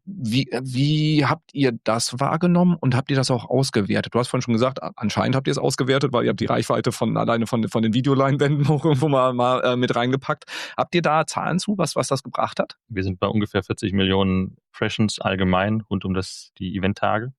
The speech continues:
Speaker 2: Also es
Speaker 1: Mhm.
Speaker 2: ging ja am Donnerstag mit dem Speaker-Dinner schon los.
Speaker 1: Mhm.
Speaker 2: Und ja, also d-, die, d-, das hat uns auch überrascht. Also wir hatten ein Social-Media-Team, das eigentlich dafür da war, auch selber Content zu drehen.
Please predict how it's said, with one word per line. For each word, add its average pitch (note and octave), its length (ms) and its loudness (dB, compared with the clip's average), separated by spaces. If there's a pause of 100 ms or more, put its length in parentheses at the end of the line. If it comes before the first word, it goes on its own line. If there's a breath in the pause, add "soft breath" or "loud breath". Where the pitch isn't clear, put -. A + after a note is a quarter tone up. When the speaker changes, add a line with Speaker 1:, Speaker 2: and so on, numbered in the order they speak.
(140)
Speaker 2:
Also - 160 -4
es A#2 120 6
Speaker 1:
Mhm. - 40 4
Speaker 2:
ging G2 100 2
ja F#2+ 40 2
am F2 80 0
Donnerstag G2 400 0
mit F#2 80 -8
dem F#2+ 80 -4
Speaker-Dinner G2+ 480 0
schon G2 160 0
los. G#2 260 0 (440 loud breath)
Speaker 1:
Mhm. A2 200 4
Speaker 2:
Und F#2 520 0
ja, F#2+ 180 -4 (180)
also F#2+ 200 0
d-, - 260 -6 (380)
die, G#2 240 -14 (160)
d-, - 120 -2
das - 160 -2
hat A#2 80 -2
uns A2 120 -2
auch G2+ 160 0
überrascht. G#2 320 0
Also F#2 100 0
wir F2+ 80 0
hatten F#2+ 200 0
ein F2 40 0
Social-Media-Team, G2 640 -2
das F#2 100 -4
eigentlich F#2 220 -4
dafür - 240 -6
da F2+ 160 0
war, F#2 120 2
auch F2 100 -2
selber F2+ 240 0
Content G2 280 -2
zu - 120 -10
drehen. G#2+ 340 0